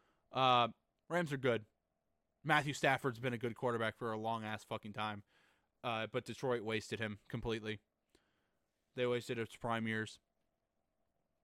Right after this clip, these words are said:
Because if you put a, a good quarterback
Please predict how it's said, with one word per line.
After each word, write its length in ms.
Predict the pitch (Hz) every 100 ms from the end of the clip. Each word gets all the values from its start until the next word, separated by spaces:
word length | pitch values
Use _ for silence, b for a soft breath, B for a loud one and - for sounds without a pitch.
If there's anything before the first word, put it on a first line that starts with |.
| _ _ _ _ _ _ _ _ _ _ -
Because 420 | 127 135 123 113
if 180 | 131 123 - _ _
you 320 | 120 143 160
put 460 | - 165 147 139 - _ -
a, 460 | 135 131 123 120 117 _ _ -
a 180 | 131 113 _
good 260 | 135 139 139
quarterback 560 | 156 147 147 143 143